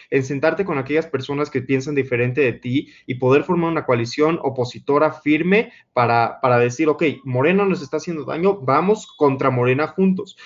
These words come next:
Pero tiene que haber una, un fundamento ideológico, una serie de acuerdos básicos que te permitan pensar en conjunto y llegando a Cámara de Diputados, operar en conjunto. ¿Qué pasa? Si, eh, ¿qué pasa en los regímenes, eh, semiparlamentarios con, en los que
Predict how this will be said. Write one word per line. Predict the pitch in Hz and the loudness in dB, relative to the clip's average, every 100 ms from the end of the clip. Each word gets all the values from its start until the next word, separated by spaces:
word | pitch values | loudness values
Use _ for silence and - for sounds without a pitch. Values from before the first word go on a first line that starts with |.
| - _ | -20 _
Pero | 135 131 | 0 4
tiene | 202 269 | 2 2
que | 190 | 0
haber | 143 175 | 0 0
una, | 190 139 | 0 -2
un | 151 - | -4 -4
fundamento | 208 139 127 156 160 185 180 | -4 -2 -2 -4 -4 -6 -4
ideológico, | 131 123 120 135 135 - 160 185 - _ | -4 0 2 2 -2 0 0 0 -10 _
una | 165 214 | 0 2
serie | 220 233 | 2 2
de | 202 | 2
acuerdos | 120 156 165 175 135 | 2 2 2 0 0
básicos | 135 131 117 117 135 - _ | -2 -2 -4 -4 -4 -6 _
que | - 135 | -2 0
te | 131 | 2
permitan | 135 139 156 233 226 | 0 -2 0 -2 2
pensar | 135 120 190 226 | 2 2 2 4
en | 175 | 4
conjunto | 131 123 135 123 127 175 - _ | 0 -2 -4 -2 -2 -2 -4 _
y | 135 | 2
llegando | 135 151 208 | 2 4 2
a | 190 | 2
Cámara | 196 185 | 2 2
de | 139 | 0
Diputados, | 131 131 160 175 - | -2 0 0 -2 -2
operar | 127 123 131 202 | 0 2 4 4
en | 147 | 2
conjunto. | 123 117 - 127 117 - _ - _ | -2 -8 -8 -10 -10 -16 _ -20 _
¿Qué | 180 | -2
pasa? | 180 127 123 | 0 0 -2
Si, | 123 139 | -8 -2
eh, | 156 135 151 | -2 0 0
¿qué | 202 | 2
pasa | 202 233 247 | 4 2 2
en | |
los | 185 | 0
regímenes, | 160 190 165 139 - _ | 0 -2 -2 -2 -6 _
eh, | - 135 | -18 -16
semiparlamentarios | 123 143 131 127 135 131 127 127 185 135 101 - _ - - _ | -4 0 0 0 0 0 -2 0 2 2 -2 -10 _ -20 -20 _
con, | 135 123 131 | 2 2 2
en | 135 | 2
los | 131 127 | 2 0
que | - 131 127 127 - | 0 2 4 4 2